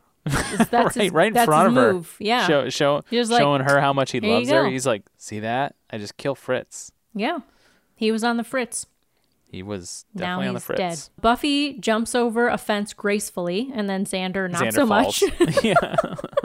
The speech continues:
Speaker 2: <laughs> Just, just the little,
Speaker 1: Ah!
Speaker 2: the little things, you know?
Speaker 1: Yeah.
Speaker 2: Uh, then we see Miss Calendar lighting some candles. She says they have to
Speaker 1: Mm-hmm.
Speaker 2: form a circle.
Speaker 1: Yeah, very romantic.
Speaker 2: Um, and Giles is like, "There's just two of us. Th-, we'll only form a line."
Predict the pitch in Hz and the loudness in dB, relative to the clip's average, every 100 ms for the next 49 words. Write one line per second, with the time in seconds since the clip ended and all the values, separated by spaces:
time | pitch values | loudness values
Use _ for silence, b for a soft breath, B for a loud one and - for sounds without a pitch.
0 | - - 156 - - - - 147 415 370 | -2 -2 -4 -6 -8 -8 -6 -8 -8 -14
1 | - 170 262 254 330 381 381 359 349 302 | -14 -8 0 2 2 2 2 0 0 4
2 | 262 226 214 220 214 254 240 202 214 - | 4 4 0 -2 -2 -4 -4 -4 -4 -4
3 | - - - B B B B B - 220 | -6 -8 -12 B B B B B 0 2
4 | 214 233 240 - 214 190 - - 220 240 | 2 0 -2 -2 -4 -4 -6 -4 0 0
5 | 240 240 196 196 196 - 180 - 214 233 | 2 2 2 2 -2 -6 -12 -6 -4 -2
6 | 247 262 277 269 - 202 - 208 202 196 | -2 -2 -4 -6 -8 -8 -6 -6 -4 -4
7 | 190 180 170 190 170 - - 254 277 190 | -6 -8 -8 -8 -8 -8 -4 -4 -4 -6
8 | 202 294 - _ _ - 98 98 120 120 | -4 -6 -12 _ _ -12 -6 -6 -4 -2
9 | 107 123 107 139 226 208 196 202 - 220 | -2 -2 -2 0 0 0 -4 -8 -8 -4
10 | 214 196 190 - 202 208 180 196 180 196 | -2 -2 -6 -4 -2 -2 -4 -6 -6 -6
11 | 196 208 269 247 285 - 320 349 185 170 | -4 -2 0 0 -4 -2 0 2 0 -4
12 | - - 240 220 240 254 247 254 240 - | -4 -4 -4 0 2 4 4 2 -2 -2
13 | 247 226 202 233 294 185 175 - | -4 -2 -2 -2 -2 -4 -8 -14